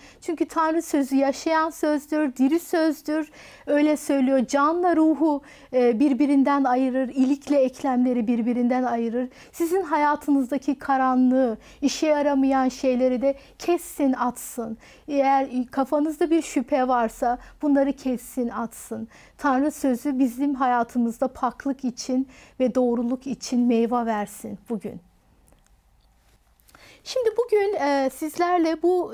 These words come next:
kitabın yazarı hakkında biraz, e, konuşmak istiyorum. İsterseniz artık yavaş yavaş kitabımızı okumaya başlayabiliriz. E, Romalılar, e, eğer sizler de kutsal kitabınızı alırsanız yanınıza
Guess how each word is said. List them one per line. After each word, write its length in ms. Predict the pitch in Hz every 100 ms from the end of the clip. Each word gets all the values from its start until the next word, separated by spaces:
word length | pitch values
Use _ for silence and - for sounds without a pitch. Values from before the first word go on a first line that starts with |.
| 254
kitabın 480 | - 339 254 269 403 453 - - 285
yazarı 400 | 302 294 320 330
hakkında 600 | 269 240 - 233 208 196
biraz, 400 | 214 202 - -
e, 220 | 233 226
konuşmak 540 | - 254 226 247 226
istiyorum. 300 | - 294 403 440
İsterseniz 520 | - 330 330 330 311
artık 320 | 294 285 330 - - -
yavaş 360 | 311 311 302
yavaş 280 | 285 285 -
kitabımızı 560 | - - 254 254 247 -
okumaya 500 | 269 269 240 233 226
başlayabiliriz. 960 | 226 - 247 240 220 220 208 339 - - - - - - -
E, 60 |
Romalılar, 880 | 269 254 254 320 349 330 330 339 349
e, 360 | - 285 269 233
eğer 320 | 302 320 320 -
sizler 540 | - 370 359 415 508 494
de 100 | 320
kutsal 440 | - - 311 285
kitabınızı 600 | - 294 240 262 247 254
alırsanız 760 | 247 269 320 - 349 247 240 254
yanınıza 600 | 226 226 214 247 269